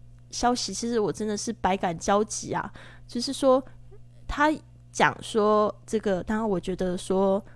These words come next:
我的节目，我的宗旨就是想要做到那样子，但是我没有想到他真的活出就是我们学英语环游世界的那个样子，我真的觉得很开心。我不知道说正在听我节目的听众还有谁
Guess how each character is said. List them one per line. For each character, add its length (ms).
我 120
的 80
节 200
目， 200
我 120
的 100
宗 220
旨 160
就 100
是 140
想 200
要 100
做 300
到 200
那 100
样 240
子， 200
但 140
是 80
我 60
没 120
有 140
想 260
到 120
他 160
真 180
的 160
活 400
出 440
就 160
是 180
我 80
们 100
学 240
英 140
语 100
环 220
游 160
世 240
界 260
的 140
那 120
个 100
样 340
子， 400
我 80
真 160
的 60
觉 120
得 60
很 180
开 160
心。 160
我 80
不 120
知 80
道 100
说 200
正 180
在 100
听 260
我 140
节 160
目 140
的 80
听 200
众 180
还 240
有 180
谁 440